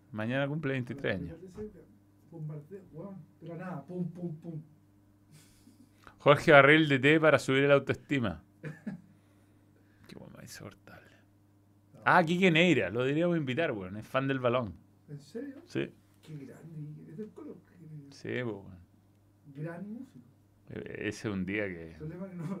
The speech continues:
Speaker 2: no hay extractor de aire aquí suficiente.
Speaker 1: No, pero abrió las ventanas. <laughs>
Speaker 2: Fútbol humo.
Speaker 1: Hashtag fútbol.
Speaker 2: <laughs> Fútbol humo.
Speaker 1: Económico a Qatar, con tres o más escalas, setecientas lucas.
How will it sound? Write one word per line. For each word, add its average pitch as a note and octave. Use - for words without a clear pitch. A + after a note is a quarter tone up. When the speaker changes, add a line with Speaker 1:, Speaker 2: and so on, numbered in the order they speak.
Speaker 2:
no E3+
hay F3+
extractor F3+
de F3+
aire F#3
aquí F#3
suficiente. E3
Speaker 1:
No, A#2+
pero B2+
abrió B2
las A2+
ventanas. A#2+
<laughs> -
Speaker 2:
Fútbol -
humo. A3
Speaker 1:
Hashtag D3
fútbol. C3+
Speaker 2:
<laughs> -
Fútbol A3
humo. E3
Speaker 1:
Económico D#3+
a E3+
Qatar, D3+
con A#2+
tres D#3+
o E3+
más F3
escalas, F3+
setecientas D#3
lucas. B2+